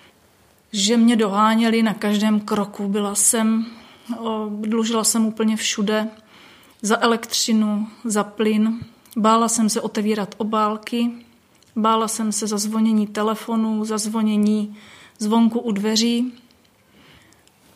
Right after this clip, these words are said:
Cítila jsem v sobě neustálou úzkost a strach. Ani v tuhle chvíli jsem nepřišla za rodiči, nešla jsem se nikam poradit.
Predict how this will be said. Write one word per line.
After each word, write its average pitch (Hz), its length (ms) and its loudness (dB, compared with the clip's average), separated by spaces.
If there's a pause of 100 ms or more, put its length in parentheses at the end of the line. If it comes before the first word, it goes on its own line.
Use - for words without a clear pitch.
(280)
Cítila 214 460 -2
jsem 214 240 0
v - 40 -2
sobě 208 880 -2 (380)
neustálou 220 840 -4
úzkost 226 1040 -4 (480)
a 214 80 -6
strach. - 640 -4 (2500)
Ani 240 200 4
v 233 80 -6
tuhle 233 300 2
chvíli 233 420 0
jsem 202 380 -2
nepřišla 220 720 -2
za 208 160 -2
rodiči, 208 600 -4
nešla 208 360 -2
jsem 208 220 -2
se 208 160 -2
nikam 214 340 -2
poradit. 208 800 -6